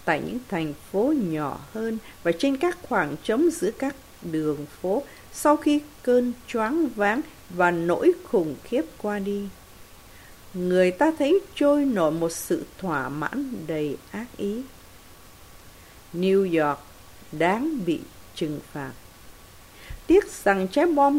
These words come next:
không lớn hơn để có thể làm nổ tung cả thành phố, lẫn bọn giàu có thích hưởng khoái lạc. Bọn đồng lõa với người Semite và bọn tội phạm.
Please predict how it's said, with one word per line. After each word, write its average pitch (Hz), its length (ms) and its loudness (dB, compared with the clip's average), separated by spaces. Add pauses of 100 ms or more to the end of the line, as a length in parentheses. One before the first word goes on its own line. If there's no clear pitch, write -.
không 294 300 4
lớn 285 300 6
hơn 277 180 2 (200)
để 220 140 6
có 370 120 6
thể 233 180 6
làm 214 680 4
nổ 151 280 2
tung 285 260 -2 (360)
cả 156 240 0 (100)
thành 156 260 -2
phố, 196 340 -2 (360)
lẫn 175 580 2
bọn 165 240 2 (220)
giàu 147 360 2 (100)
có 202 260 0 (120)
thích 330 120 -4 (220)
hưởng 151 340 0 (260)
khoái 190 340 -4
lạc. 143 360 -6 (1400)
Bọn 208 260 6
đồng 185 360 6
lõa 175 280 4
với 302 240 2
người 170 680 2 (200)
Semite 240 960 -2 (600)
và 151 300 -2 (180)
bọn 143 160 -2 (260)
tội 147 160 -4 (140)
phạm. 139 200 -6